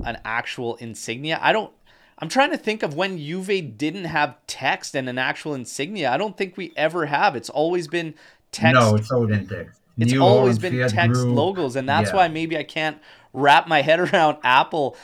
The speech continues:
Speaker 1: being the sponsor and having this apple right in the middle of this kit.
Speaker 2: But we are looking at the way it would look on the kit.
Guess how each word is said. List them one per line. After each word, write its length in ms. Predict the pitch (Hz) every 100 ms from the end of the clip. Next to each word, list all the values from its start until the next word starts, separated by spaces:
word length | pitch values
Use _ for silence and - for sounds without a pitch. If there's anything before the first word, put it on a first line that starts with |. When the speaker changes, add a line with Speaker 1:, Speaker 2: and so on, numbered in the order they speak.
| - -
Speaker 1:
being 220 | 147 160
the 100 | 151
sponsor 480 | - 135 147 160 147
and 100 | 131
having 360 | 143 143 151
this 160 | 151 139 -
apple 480 | 127 147 151 135 127
right 220 | 135 147
in 100 | 143
the 80 | 127
middle 260 | 135 139
of 100 | 139
this 160 | 120 107
kit. 400 | - 151 143 - - - _ _ _ _
Speaker 2:
But 240 | 131 123 113
we 180 | 143 151
are 240 | 147 156
looking 460 | 131 123 131 123 120
at 320 | 113 113 110 -
the 220 | 104 117
way 320 | 110 120 120
it 140 | 113 113
would 120 | 110
look 240 | 107 117
on 160 | 113 107
the 80 | 107
kit. 300 | 107 113